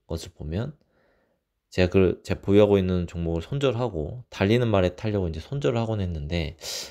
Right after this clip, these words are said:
이러한 손절 방법은 좀 매우 안 좋은 습관 같습니다. 왜냐하면 제가 보유하고 있던 종목이 뭐 문제가 있어서라기, 손절했던 것이 아니라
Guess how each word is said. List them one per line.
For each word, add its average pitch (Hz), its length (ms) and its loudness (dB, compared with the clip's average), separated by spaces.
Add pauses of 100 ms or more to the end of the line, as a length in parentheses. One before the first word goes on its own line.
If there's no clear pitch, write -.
(380)
이러한 117 260 4
손절 156 320 -4
방법은 95 420 -2
좀 87 160 -10
매우 87 220 2
안 78 180 -2
좋은 107 420 0
습관 - 360 -10
같습니다. 73 560 -10
왜냐하면 85 640 0 (2250)
제가 107 240 6
보유하고 120 500 6
있던 101 360 0
종목이 95 480 -2
뭐 85 140 -4
문제가 101 380 4
있어서라기, 92 680 0 (340)
손절했던 120 500 -4
것이 117 220 -4
아니라 71 540 -4